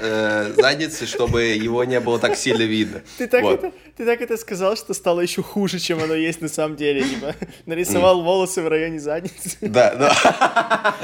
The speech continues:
Speaker 1: <laughs> Не, не на самой заднице, а типа продолжение волос. А,
Speaker 2: Да.
Speaker 1: п-, а, да, потому что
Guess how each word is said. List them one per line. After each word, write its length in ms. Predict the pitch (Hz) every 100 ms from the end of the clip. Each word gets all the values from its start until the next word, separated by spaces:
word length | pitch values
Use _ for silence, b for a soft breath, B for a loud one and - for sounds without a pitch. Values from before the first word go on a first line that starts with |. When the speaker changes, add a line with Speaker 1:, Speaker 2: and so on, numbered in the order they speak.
| 160
Speaker 1:
<laughs> 160 | 143 139
Не, 260 | 156 156
не 240 | 139 160 160
на 140 | 160
самой 340 | 156 165 180 220
заднице, 480 | 202 160 139 127
а 140 | 123 120
типа 280 | - 156 147
продолжение 680 | 139 147 151 151 160 143 196
волос. 560 | 117 113 104 90 - - B B B B
А, 260 | - 101 127
Speaker 2:
Да. 240 | 135 123 - _ _
Speaker 1:
п-, 140 | - -
а, 100 | 110
да, 120 | 123
потому 260 | 110 117 123
что 100 | 127